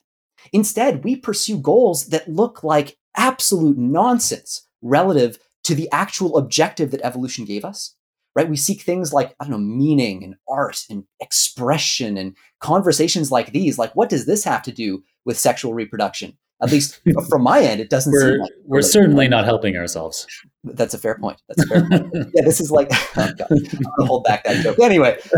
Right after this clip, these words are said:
Speaker 1: um,
Speaker 2: <laughs>
Speaker 1: yeah, exactly. So, so we're doing a whole bunch of stuff that doesn't look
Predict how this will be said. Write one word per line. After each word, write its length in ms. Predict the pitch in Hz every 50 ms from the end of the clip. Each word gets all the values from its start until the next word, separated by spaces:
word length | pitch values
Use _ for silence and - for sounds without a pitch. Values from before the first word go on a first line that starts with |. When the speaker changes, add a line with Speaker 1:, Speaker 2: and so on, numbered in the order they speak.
| -
Speaker 1:
um, 180 | 147 147 147 147 - - - - - - - _
Speaker 2:
<laughs> 400 | _ _ _ _ _ _ _ -
Speaker 1:
yeah, 240 | 180 202 160 - - -
exactly. 400 | 165 151 208 247 202 - - 107
So, 300 | 101 - 208 196 202 202
so 140 | 202 - 226
we're 120 | 196 240
doing 200 | 214 - 269 262
a 60 | 214 185
whole 160 | - 240 202
bunch 240 | - 202 202 - 185
of 60 | 139
stuff 320 | - - 113 110 - - - _ _ -
that 220 | 151 147 143 -
doesn't 320 | - 117 110 131 165 175 143
look 160 | 165 170